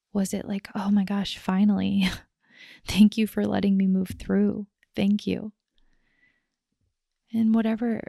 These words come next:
it was, whatever your experience was, is perfectly fine. It's exactly what you needed. It's exactly what was supposed to happen. So try not to judge it. Try not to be too,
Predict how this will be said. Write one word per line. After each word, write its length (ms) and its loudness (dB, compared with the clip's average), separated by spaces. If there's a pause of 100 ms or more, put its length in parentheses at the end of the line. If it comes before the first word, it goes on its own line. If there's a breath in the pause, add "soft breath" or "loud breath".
it 220 -2
was, 480 2
whatever 360 0
your 100 2
experience 500 0
was, 180 -4
is 120 -10
perfectly 500 -8
fine. 540 -10
It's 160 -10
exactly 560 -8
what 120 -6
you 100 -2
needed. 380 -4
It's 140 -16
exactly 540 -8
what 60 -8
was 100 -10
supposed 280 -8
to 60 -8
happen. 420 -8 (2250 soft breath)
So 140 -14
try 200 -2
not 200 -2
to 100 -8
judge 260 -4
it. 120 -6
Try 200 -8
not 220 -8
to 120 -20
be 320 -4
too, 580 0